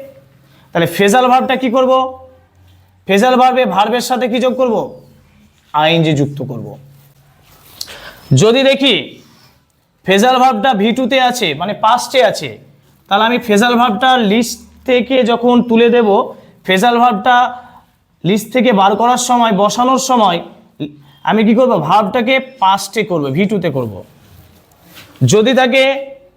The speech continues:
ভি থ্রিতে থাকে, তাহলে ফ্রেজাল ভার্বটা আমার কিসে হবে? ভি থ্রিতে হবে। বোঝা গেল? এই হচ্ছে শর্টকাট ট্রিক। এবার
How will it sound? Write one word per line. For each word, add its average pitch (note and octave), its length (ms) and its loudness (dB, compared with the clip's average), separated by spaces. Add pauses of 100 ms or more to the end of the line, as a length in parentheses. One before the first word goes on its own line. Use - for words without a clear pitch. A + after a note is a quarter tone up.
(600)
ভি A3 240 0
থ্রিতে C4+ 320 0
থাকে, E3 600 -4 (420)
তাহলে E3 160 0
ফ্রেজাল F#3 380 2
ভার্বটা A3 400 2
আমার B3+ 220 0
কিসে B3+ 240 -2
হবে? B3+ 360 0 (960)
ভি A#2+ 160 -8
থ্রিতে - 340 -18
হবে। - 240 -20 (2250)
বোঝা G3 200 2
গেল? C4+ 240 2 (920)
এই A#3+ 220 2
হচ্ছে C4 640 0 (520)
শর্টকাট - 560 -2 (560)
ট্রিক। F3 320 -4 (640)
এবার G#3+ 460 0